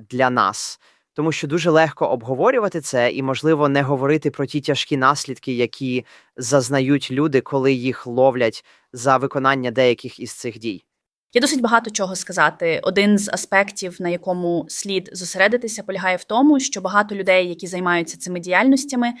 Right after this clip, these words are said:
Speaker 2: вони цивільні, або навіть якщо ні, їх все одно розглядають як цивільних, що може здатися поблажливістю,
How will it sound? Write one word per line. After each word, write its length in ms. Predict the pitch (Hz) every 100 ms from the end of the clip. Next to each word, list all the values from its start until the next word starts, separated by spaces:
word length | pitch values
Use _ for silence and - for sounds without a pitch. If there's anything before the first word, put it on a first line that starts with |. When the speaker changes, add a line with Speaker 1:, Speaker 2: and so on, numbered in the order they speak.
| - -
Speaker 2:
вони 260 | 190 202 185
цивільні, 720 | - 202 202 226 277 294 311
або 160 | - 180
навіть 280 | 190 185 185
якщо 320 | 170 - 190
ні, 360 | 185 190 165 -
їх 220 | 180 175
все 180 | - 185
одно 220 | 180 180
розглядають 540 | 170 180 175 170 170
як 120 | 170 -
цивільних, 540 | - 190 214 240 247
що 160 | - 185
може 240 | 180 180
здатися 420 | 170 165 165 -
поблажливістю, 920 | - 180 180 240 254 262 262 - 285